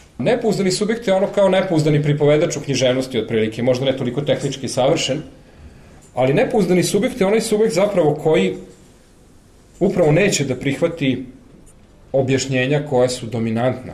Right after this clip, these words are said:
hajde tako da kažem. I to ne samo zato što on ima vrlo jasan politički stav ili zato što nešto ne želi, nego jednostavno zato što gaji jedan odnos prema tom svetu kao odnos nekakve ekstremne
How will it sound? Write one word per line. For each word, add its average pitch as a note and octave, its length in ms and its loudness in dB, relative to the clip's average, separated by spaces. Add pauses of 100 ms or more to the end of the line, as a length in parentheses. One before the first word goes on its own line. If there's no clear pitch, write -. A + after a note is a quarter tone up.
(100)
hajde G#2 180 -6
tako G#2 280 -2
da G2+ 80 -6
kažem. G#2+ 420 -6 (720)
I D3+ 140 -4
to B3+ 120 0
ne D4+ 120 0
samo C4+ 260 0
zato A3+ 260 0
što A3+ 200 0
on A3 60 0
ima G#3 180 0
vrlo F3 260 0
jasan E3 380 0
politički D3+ 540 0
stav G#3+ 400 2
ili D3+ 360 2 (220)
zato E3 240 0
što D3+ 160 -4
nešto F3 280 0
ne C#3+ 100 2
želi, G3 260 2
nego D3 180 0
jednostavno F3 400 -2
zato E3 220 -2
što - 440 0 (460)
gaji F3 580 0
jedan E3 360 0
odnos F3+ 460 0 (360)
prema B2 220 -2
tom D#3 240 0
svetu C3+ 480 0 (100)
kao B2 260 2
odnos C#3+ 340 0 (260)
nekakve C#3 480 -2
ekstremne D3 680 2